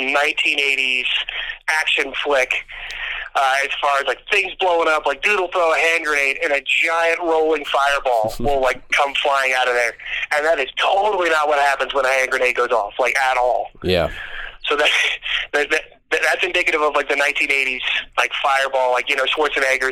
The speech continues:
Speaker 1: Stallone action movie kind of thing. So it doesn't have to, you know, be that movie specifically.
Speaker 2: What is it? What, what's actually happening? Is it dynamite? What are they using for these huge fake grenade explosions?
Speaker 1: Yeah, so w-, what they're doing is they're taking, uh, gasoline and diesel, and they're putting, uh, a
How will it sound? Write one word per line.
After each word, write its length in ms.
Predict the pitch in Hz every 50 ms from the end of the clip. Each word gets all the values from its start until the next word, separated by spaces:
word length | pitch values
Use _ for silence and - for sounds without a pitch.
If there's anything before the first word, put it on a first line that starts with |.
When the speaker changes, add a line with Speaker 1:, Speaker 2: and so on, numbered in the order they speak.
| - -
Speaker 1:
Stallone 380 | 147 131 135 135 135 131 127 123
action 360 | 127 127 127 - - 135 127
movie 200 | 127 127 127 123
kind 220 | - 127 123 120
of 80 | 117 -
thing. 180 | 131 117 107 104 123
So 60 | 127
it 60 | 127
doesn't 220 | 151 147 147 151
have 240 | 139 135 131 131 - -
to, 120 | 147 131
you 80 | 123 120
know, 160 | 120 117 117 -
be 100 | 139 131
that 160 | 127 127 135 -
movie 200 | 135 131 127 123
specifically. 600 | - - - - 147 143 160 165 196 214 202 -
Speaker 2:
What 200 | - 98 120 135
is 120 | 151 139 139
it? 140 | 131 - -
What, 200 | 110 123 127 -
what's 200 | 123 120 127 117
actually 340 | - 117 120 117 - 107 98
happening? 360 | 95 110 110 101 - 80 78
Is 100 | 80 82
it 180 | 85 82 73 -
dynamite? 640 | 90 87 98 110 117 120 120 117 117 113 110 - -
What 160 | 92 98 101
are 60 | 107 104
they 120 | 101 98
using 420 | 92 92 95 98 95 90 90 90
for 160 | 82 - 92 82
these 240 | 82 87 87 -
huge 440 | - - - 98 92 90 90 85 -
fake 500 | - - - - 120 113 110 - - -
grenade 420 | - 104 95 92 95 95 95 92 87
explosions? 680 | 82 - - - 98 92 85 80 71 64 67 71 - -
Speaker 1:
Yeah, 220 | - - 185 156 - - -
so 120 | 170 165
w-, 240 | - - - 180 202
what 160 | 190 214 208
they're 100 | 233 233
doing 180 | 226 220 202 185
is 60 | 175
they're 100 | - 143 -
taking, 380 | - 185 180 - 165 156 147 147 151
uh, 140 | 143 139 135
gasoline 460 | 147 156 160 156 - - 190 190 202
and 120 | 202 190 170
diesel, 440 | 151 139 131 135 139 185 - - - - - - - - - - - - - - 160
and 100 | 160 165
they're 80 | 165 160
putting, 420 | - - - 175 170 165 160 160 -
uh, 360 | 156 147 147 143 143 143
a 20 | 143